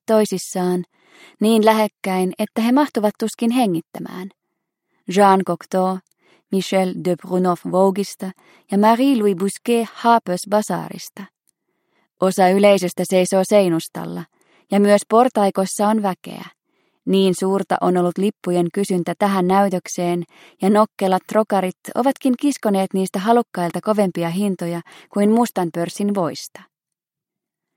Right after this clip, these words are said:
Salongin hillitty helmenharmaa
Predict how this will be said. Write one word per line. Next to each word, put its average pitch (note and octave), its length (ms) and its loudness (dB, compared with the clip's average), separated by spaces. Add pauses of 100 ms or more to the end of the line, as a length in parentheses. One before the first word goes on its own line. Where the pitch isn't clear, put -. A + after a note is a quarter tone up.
(380)
Salongin F#3+ 600 2
hillitty G3 600 0
helmenharmaa F#3+ 920 0